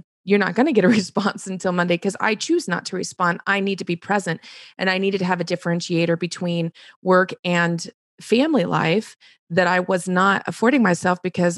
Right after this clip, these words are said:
I felt like I just needed to take care, care of everything at the moment. But mine was out of a weird desire to,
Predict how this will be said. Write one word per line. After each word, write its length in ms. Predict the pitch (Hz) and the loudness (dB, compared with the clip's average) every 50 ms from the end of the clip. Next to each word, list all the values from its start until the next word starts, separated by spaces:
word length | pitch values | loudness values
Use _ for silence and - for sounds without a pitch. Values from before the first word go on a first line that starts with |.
| - | -4
I 160 | - 190 233 277 | -2 -2 0 -2
felt 260 | - - 190 - - | 0 0 0 0 2
like 200 | 185 180 175 190 | 0 -2 0 0
I 80 | 185 | -2
just 220 | 180 190 185 - - | -2 -2 -6 -6 -4
needed 220 | 190 180 175 170 - | -6 -6 -6 -8 -10
to 40 | |
take 240 | - - - 190 190 | -12 -8 -8 -6 -6
care, 360 | - - - 180 180 185 - - _ | -4 -6 -2 -2 -2 -2 -4 -6 _
care 180 | - 208 196 185 | -2 0 2 2
of 120 | 180 180 - - | 2 2 -2 -4
everything 520 | 190 190 214 254 247 - 294 294 302 302 - | -4 0 0 0 0 0 -2 -2 -2 -2 -4
at 140 | 233 202 - | -4 -4 -2
the 40 | 214 | -2
moment. 280 | 202 208 226 254 277 - - - - - - _ | 0 2 2 2 0 -2 -8 -16 -20 -20 -6 _
But 120 | 226 226 226 | -2 0 2
mine 320 | 220 233 254 294 349 381 | 2 2 2 2 2 0
was 200 | 370 262 214 196 | 0 0 0 2
out 160 | 196 185 196 202 | 2 2 2 2
of 100 | 185 185 | 2 0
a 60 | 180 | 0
weird 500 | 165 180 185 190 202 208 208 202 - - - - - - - - _ _ _ _ - | 2 4 4 6 6 6 6 4 2 -2 -12 -20 -20 -20 -20 -20 _ _ _ _ -6
desire 580 | 185 202 196 180 190 190 196 208 220 226 220 208 | 0 0 0 2 2 2 2 6 6 6 6 6
to, 600 | 208 - - 202 202 196 190 185 185 180 180 185 | 4 2 0 2 4 6 6 6 6 6 4 2